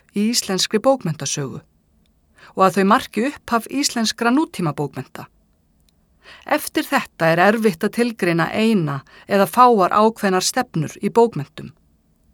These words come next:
Skáldin voru enn undir áhrifum rómantíkur og raunsæis,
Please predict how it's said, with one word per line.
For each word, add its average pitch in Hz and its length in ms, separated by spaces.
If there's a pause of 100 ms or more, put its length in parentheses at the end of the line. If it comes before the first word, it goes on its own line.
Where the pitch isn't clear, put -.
(380)
Skáldin 208 640
voru 165 240
enn 233 320
undir 165 320
áhrifum 175 480
rómantíkur 214 880
og 156 160
raunsæis, 240 640